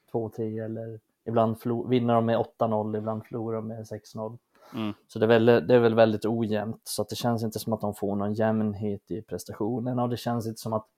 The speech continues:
Speaker 1: som att spelarna som spelar där är så motiverade. Om vi tar, eh, Shola Shortire till exempel.
Speaker 2: Mm.
Speaker 1: Han kan inte vara motiverad när han, han spelar de här matcherna, va? Och det tycker jag märks så här, eh,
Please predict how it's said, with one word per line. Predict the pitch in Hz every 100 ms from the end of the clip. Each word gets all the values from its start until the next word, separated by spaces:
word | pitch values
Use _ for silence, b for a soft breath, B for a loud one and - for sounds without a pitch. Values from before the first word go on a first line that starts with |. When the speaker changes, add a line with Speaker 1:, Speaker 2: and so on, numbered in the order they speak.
| _ _ _ _ _
Speaker 1:
som | _ 139
att | 123
spelarna | - 131 127 120 113 113
som | 107 104
spelar | - 110 110 107
där | 104 104 104
är | - 104
så | 95 -
motiverade. | 101 - 110 110 110 107 110 73 110
Om | 110
vi | 107
tar, | - 104 104 107 _ _ _ _ _
eh, | - - - -
Shola | - - 107
Shortire | 101 107 107 - 101 113
till | 107 - 117
exempel. | - 113 - - - _ _
Speaker 2:
Mm. | 123 113 - _ _
Speaker 1:
Han | 123 110
kan | - 107 101
inte | 101
vara | 104
motiverad | 104 98 104 113 139 - 107
när |
han, | 107 104 - _ _ _ _ -
han | 104
spelar | - 90 67 76 - _
de | 117
här | 104
matcherna, | 110 - - - -
va? | - _ _ b b b b
Och | -
det | 170
tycker | - 139
jag | 135
märks | 123 120 117 110 -
så | 110
här, | 107 107 104 101 _ _ _ -
eh, | 92